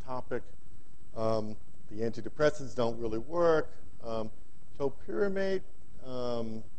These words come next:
it seems to help some patients, but not if they're on, like,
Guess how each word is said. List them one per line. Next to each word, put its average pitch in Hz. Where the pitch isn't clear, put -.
it 135
seems 180
to 147
help 127
some 160
patients, 160
but 110
not 143
if 131
they're 120
on, 113
like, 101